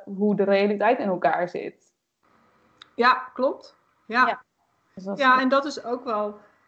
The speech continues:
Speaker 2: ehm, dat vind ik ook wel grappig. Want ik heb ook wel eens, eh, ook vaak jonge meiden hoor, moet ik zeggen ook, die dan, eh, met eten en zo problemen hebben. En, eh, als je het dan hebt over de realiteit, hè, dan, eh,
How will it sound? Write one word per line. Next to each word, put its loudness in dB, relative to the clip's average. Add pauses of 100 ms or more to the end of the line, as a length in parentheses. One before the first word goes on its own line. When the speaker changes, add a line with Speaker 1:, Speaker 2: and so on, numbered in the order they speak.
(120)
Speaker 2:
ehm, -8
dat -10
vind -8
ik -4
ook -6
wel 0
grappig. 0
Want -8
ik -16
heb -4
ook -8
wel 0
eens, -6
eh, 0
ook -6
vaak 0
jonge 6
meiden 2
hoor, 2
moet 2
ik -4
zeggen -4
ook, 0
die 0
dan, 0
eh, -6
met -4
eten 2
en -2
zo 2
problemen -2
hebben. -4 (1040)
En, 0
eh, 0
als -2
je 0
het 0
dan 4
hebt 0
over 2
de 0
realiteit, 2
hè, 2
dan, -4
eh, -6